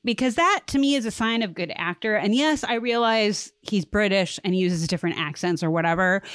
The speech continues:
But, like, if you are that unrecognizable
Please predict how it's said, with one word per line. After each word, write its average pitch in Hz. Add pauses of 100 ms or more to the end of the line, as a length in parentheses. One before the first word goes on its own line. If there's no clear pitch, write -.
(280)
But, 269
like, 247 (280)
if 247
you 349
are 208
that 220
unrecognizable 196